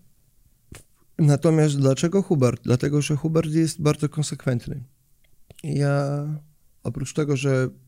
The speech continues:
na co dzień pracuję i nie jest to tajemnicą, że jeżdżę jako kierowca Bolta, a wcześniej Ubera, to jakby noce mam zajęte, mogę sobie w tym czasie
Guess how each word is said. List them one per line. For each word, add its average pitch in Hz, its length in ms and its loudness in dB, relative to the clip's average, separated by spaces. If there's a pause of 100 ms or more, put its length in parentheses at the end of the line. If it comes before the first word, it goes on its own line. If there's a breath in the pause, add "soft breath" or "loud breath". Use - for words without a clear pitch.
na 135 160 -4
co 135 180 0
dzień 131 320 0 (280)
pracuję 135 460 0
i 127 60 2
nie 131 80 4
jest 127 160 0
to 127 60 -6
tajemnicą, 127 560 0
że 123 160 0
jeżdżę 127 260 0
jako 117 200 -2
kierowca 120 560 -2
Bolta, 123 560 0 (160)
a 127 100 -6
wcześniej 127 380 0
Ubera, 127 380 2 (880 loud breath)
to - 80 -4
jakby 123 200 2
noce 151 280 2
mam 139 160 4
zajęte, 131 540 2 (580 soft breath)
mogę 135 320 2
sobie 123 500 0 (380)
w - 40 -20
tym 120 200 -2
czasie 120 640 0